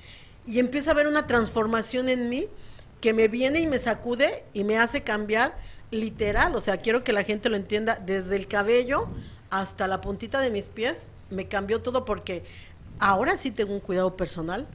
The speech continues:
ahora sí tengo la conciencia de saber lo que quiero y a dónde voy y qué necesito hacer para lograrlo y, y, y qué a-, y qué inyección de fuerza le aplico diario para irla logrando, ¿no? Entonces,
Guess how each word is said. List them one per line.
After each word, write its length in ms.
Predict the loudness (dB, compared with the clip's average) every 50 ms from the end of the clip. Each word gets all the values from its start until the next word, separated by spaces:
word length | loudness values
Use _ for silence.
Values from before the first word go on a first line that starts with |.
| -16 -16 -16 -16 -16 -6 2
ahora 440 | 4 6 8 8 8 8 8 8 6
sí 160 | 4 2 -4
tengo 640 | -2 0 2 2 4 2 2 4 6 6 6 6 4
la 220 | 2 2 2 2 0
conciencia 600 | -2 -4 -4 -2 -2 -2 0 0 0 2 2 2
de 100 | 2 2
saber 340 | 0 0 0 0 0 0
lo 120 | 0 -2 -2
que 140 | -2 -4 -4
quiero 380 | -4 -2 0 2 4 4 4 2
y 80 | 2
a 100 | 0 -2
dónde 360 | 0 0 0 0 2 2 2
voy 280 | 4 4 4 4 2 2 -2 -8 -14 -16 -16 -14 -10
y 140 | -8 -8 -8
qué 200 | -6 -2 -2 0
necesito 640 | 2 2 2 2 2 2 2 2 0 2 6 6 6
hacer 320 | 6 6 6 4 4 4
para 220 | 4 4 4 4 4
lograrlo 640 | 2 0 0 2 2 2 2 2 0 -2 -4 -4 -6 -14 -18 -16 -16 -12 -6
y, 240 | -4 -4 -4 -4 -6 -6
y, 260 | -4 -2 -2 -4 -4 -6 -6
y 100 | -8 -6
qué 240 | -2 4 6 6
a-, 160 | 8 6 6 4
y 100 | -2 -8
qué 420 | -8 -4 0 2 4 4 4 2 -2 -8 -14 -8 -4
inyección 680 | -2 0 0 2 2 2 2 0 -2 0 0 0 2 4
de 200 | 4 4 4 4
fuerza 560 | 0 -6 -6 0 0 0 0 0 0 0 0
le 120 | 2 2 0
aplico 600 | 0 -2 -4 -4 -4 -6 -4 -2 -2 -2 -2 -4 -14 -20 -20 -20 -20 -20 -20 -16 -12
diario 520 | -8 -2 2 4 6 6 6 4 2 0 2
para 260 | 2 2 2 2 2
irla 260 | 0 0 0 0 0
logrando, 560 | 0 0 -2 -2 -2 -2 -4 -4 -4 -6 -8
¿no? 180 | -6 -4 -4 -4
Entonces, 540 | -4 -2 -2 -2 -2 -2 -2 -2 -2 -4